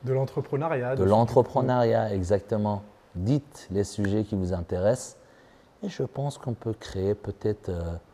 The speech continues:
Speaker 2: des vidéos intéressantes là-dessus.
Speaker 1: Ah, je pense. Mais t'as été fort. T'as réussi à me faire parler, euh, <laughs> plus qu'il n'en faut.
Speaker 2: Tu as été fort aussi, parce que tu as réussi aussi à me faire parler. Et je pense que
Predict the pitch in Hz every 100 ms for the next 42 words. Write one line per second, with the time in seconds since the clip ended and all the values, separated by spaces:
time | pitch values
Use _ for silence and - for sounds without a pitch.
0 | - - _ _ _ _ _ _ _ _
1 | _ _ - 117 117 110 110 110 - 107
2 | 104 - 107 101 101 - 101 95 175 175
3 | 156 - 135 - - 143 151 147 147 131
4 | 110 117 - 123 123 - 120 131 - 127
5 | 123 143 143 131 131 - 880 960 220 -
6 | 170 - 185 185 185 175 165 165 190 -
7 | - 214 160 123 123 - 104 127 - 147
8 | 120 - - 180 101 127 113 208 107 107
9 | 104 - 143 131 143 - 156 - - -
10 | - - 101 107 104 117 107 107 101 110
11 | 180 - - - - _ _ 117 113 107
12 | 139 143 - 110 107